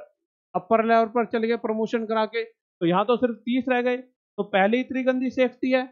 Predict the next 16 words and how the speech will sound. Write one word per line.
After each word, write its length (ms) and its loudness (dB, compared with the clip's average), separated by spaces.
समझ 200 -6
पा 180 -4
रहे 120 0
हो? 60 -2
भाई 160 4
आप 340 0
सत्तर 460 -2
लोग 300 0
काम 260 -2
कर 180 0
रहे 100 0
हो, 100 -2
तीस 300 0
और 300 4
चाहिए 300 0
हो, 280 -2